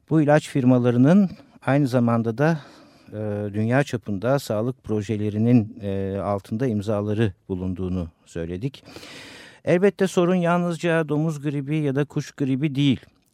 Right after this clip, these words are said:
Bugün, e, bunların yanı sıra başka, e, sağlıkla ilgili, e, problemlerden de söz açacağız.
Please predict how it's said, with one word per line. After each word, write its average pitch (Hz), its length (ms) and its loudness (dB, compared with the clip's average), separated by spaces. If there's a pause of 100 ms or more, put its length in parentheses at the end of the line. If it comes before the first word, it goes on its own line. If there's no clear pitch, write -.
(580)
Bugün, 151 480 2
e, 139 400 4
bunların 143 360 2
yanı 147 280 4
sıra 131 400 0 (200)
başka, 143 580 2
e, 120 460 2
sağlıkla 123 520 2
ilgili, 110 520 2 (300)
e, 113 320 -2
problemlerden 120 960 2
de 87 160 -6 (200)
söz 95 220 -8
açacağız. 90 560 -8